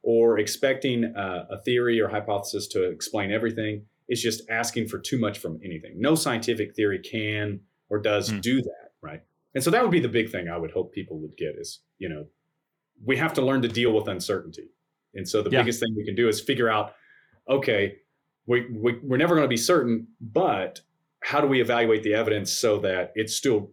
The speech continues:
Speaker 1: what's reasonable for us to believe and what's not? Because I, I do would also emphasize the fact that we can never be absolutely certain doesn't by any means mean anything goes, right? There are still
Speaker 2: Right.
Speaker 1: theories that it's, that it's rational to accept and theories that it's not rational to accept.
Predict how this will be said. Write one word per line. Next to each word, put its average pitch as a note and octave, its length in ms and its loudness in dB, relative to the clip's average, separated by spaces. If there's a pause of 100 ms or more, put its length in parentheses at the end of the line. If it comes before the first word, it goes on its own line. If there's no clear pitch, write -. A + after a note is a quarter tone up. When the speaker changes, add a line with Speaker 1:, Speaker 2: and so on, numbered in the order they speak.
Speaker 1:
what's C3 320 0
reasonable A2+ 360 0
for G#2 140 0
us G2 120 0
to - 60 -8
believe G2 220 -2
and F2+ 80 -8
what's E2+ 180 -8
not? F2+ 340 -10
Because A2+ 220 -2
I, A#2+ 180 2
I A2 120 -2
do D3 260 2
would A2 220 2
also C3+ 280 0
emphasize G2 460 -4 (320)
the B2 80 -4
fact D3 260 0
that A#2+ 120 0
we A#2+ 80 0
can A#2+ 140 -2
never C3+ 200 4
be A2+ 140 2
absolutely G#2 380 -2
certain G2+ 420 0 (360)
doesn't C#3+ 420 2 (200)
by A2 240 -2
any E3 280 4
means F#2 360 -4
mean G2 380 -4
anything A2+ 400 0
goes, - 440 -2 (120)
right? E2+ 240 -10
There A#2+ 120 4
are A#2+ 40 4
still C#3+ 180 4 (180)
Speaker 2:
Right. - 80 -14 (240)
Speaker 1:
theories D#3+ 260 6
that C3+ 140 6
it's, A#2+ 220 -2 (120)
that A2+ 160 4
it's G#2+ 140 -2
rational B2 440 0
to G#2+ 100 2
accept A#2 380 -2 (240)
and A#2+ 200 0
theories A2 280 2
that G2 120 2
it's F2 140 -2
not G#2 300 -2
rational D2+ 380 -12
to - 100 -16
accept. - 320 -14